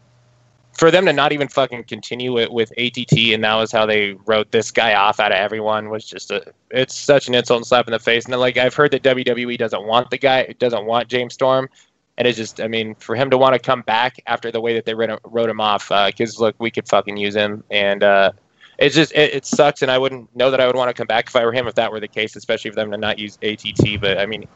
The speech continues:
even if they were gonna continue, uh, it was terrible the way that that went down with the beer bottles, the double beer bottle and all. Um, I mean, you coulda had the guy challenge Eli Drake and put his career up or something along those lines and just let him go out, you know, in a blaze of glory, have one great, really good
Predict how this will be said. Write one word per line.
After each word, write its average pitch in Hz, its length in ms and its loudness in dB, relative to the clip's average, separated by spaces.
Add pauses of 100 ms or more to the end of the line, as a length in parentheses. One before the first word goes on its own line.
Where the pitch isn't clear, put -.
(360)
even 226 220 4
if 170 160 2
they 165 100 -2
were 156 160 0
gonna 151 160 -4
continue, 143 580 -4 (440)
uh, 117 420 4 (420)
it 156 120 2
was 143 120 2
terrible 143 300 4
the 131 80 0
way 127 100 2
that 110 120 -8
that 113 180 2
went 110 200 -2
down 107 220 0
with 107 120 -8
the - 80 -10
beer 110 160 -2
bottles, 107 260 0
the 101 80 -16
double 107 240 -2
beer 107 140 -4
bottle 104 260 -2
and 104 80 -8
all. 101 320 -2
Um, 95 420 -4 (440)
I 113 80 2
mean, 120 240 0 (160)
you 131 100 -6
coulda 160 220 2
had 151 160 2
the 151 40 -6
guy 139 200 2
challenge 127 360 -4
Eli 120 260 -2
Drake 104 300 -6
and 107 80 -16
put 117 120 -8
his 104 100 -10
career 117 320 -2
up 113 140 -2
or 117 40 0
something 127 280 0
along 120 180 2
those 113 180 -4
lines 104 240 -2
and 98 60 -20
just 101 140 -6
let 110 100 0
him 104 60 -6
go 98 180 -2
out, 95 240 0 (120)
you 98 120 -10
know, 95 240 -4 (460)
in 117 80 2
a - 20 2
blaze 110 260 2
of 107 60 -12
glory, 104 320 4
have 107 160 0
one 127 300 0
great, 117 260 2
really 123 320 0
good 117 220 -2